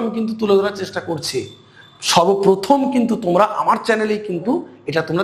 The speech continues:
দেখতে পাবে। কিরকম? Discuss how Kant explain the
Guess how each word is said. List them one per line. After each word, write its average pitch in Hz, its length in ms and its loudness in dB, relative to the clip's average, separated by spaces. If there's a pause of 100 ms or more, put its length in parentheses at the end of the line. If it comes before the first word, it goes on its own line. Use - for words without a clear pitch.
দেখতে 127 280 -6
পাবে। - 200 -2 (720)
কিরকম? 233 420 4 (520)
Discuss 233 500 2 (440)
how 240 180 4 (200)
Kant 269 280 -4 (200)
explain 269 460 0 (260)
the 202 140 4